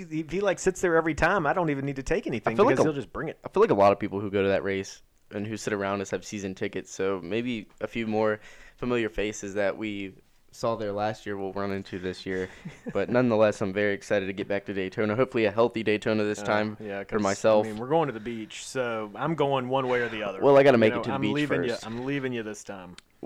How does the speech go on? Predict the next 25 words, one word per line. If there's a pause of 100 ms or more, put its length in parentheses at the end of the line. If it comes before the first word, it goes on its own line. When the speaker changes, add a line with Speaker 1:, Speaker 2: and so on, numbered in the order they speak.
(140)
Speaker 2:
What
do
you
say
we
grab
Zoe's
Kitchen (200)
on
Speaker 1:
<laughs>
Speaker 2:
Friday
instead
of,
uh, (400)
Joe's
Crab
Shack? (320)
Speaker 1:
Do
they
have
one
of
those
in
Florida?